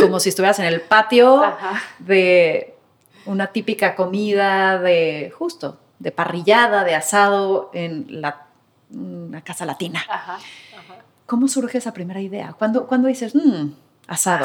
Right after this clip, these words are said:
Speaker 2: Ay, sí, el asado, la historia del asado es increíble, porque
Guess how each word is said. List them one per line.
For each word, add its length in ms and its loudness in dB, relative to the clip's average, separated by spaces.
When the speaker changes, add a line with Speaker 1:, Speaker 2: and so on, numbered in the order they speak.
Speaker 2:
Ay, 540 -8
sí, 240 -8
el 140 -6
asado, 420 -6
la 80 -4
historia 320 -6
del 120 -4
asado 260 -10
es 140 -8
increíble, 640 -8
porque 720 -10